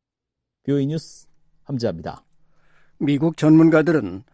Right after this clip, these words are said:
Speaker 2: 한일 중 정상회의에서 삼국이 대화의 물꼬를 튼 것을 성과로 꼽으면서도,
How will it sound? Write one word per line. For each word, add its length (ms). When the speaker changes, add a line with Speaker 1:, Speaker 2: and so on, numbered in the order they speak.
Speaker 2:
한일 540
중 220
정상회의에서 1160
삼국이 600
대화의 580
물꼬를 500
튼 220
것을 360
성과로 460
꼽으면서도, 760